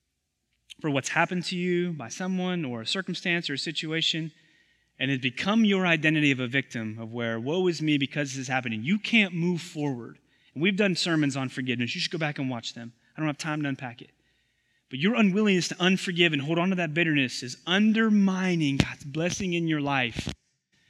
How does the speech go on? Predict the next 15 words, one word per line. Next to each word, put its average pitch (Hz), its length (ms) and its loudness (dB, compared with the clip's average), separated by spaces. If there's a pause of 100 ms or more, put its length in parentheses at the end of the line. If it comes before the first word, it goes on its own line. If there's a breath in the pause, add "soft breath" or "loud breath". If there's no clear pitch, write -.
(100)
Because 170 240 4
if 165 100 8
you 220 140 10
claim 226 400 8
to 233 100 6
be 220 140 10
a 214 60 8
Jesus 202 360 6
follower 202 360 6
and 165 80 2
receive 185 340 2
his 190 240 6
forgiveness, 240 640 2 (280 loud breath)
it's 214 200 6
not 240 200 6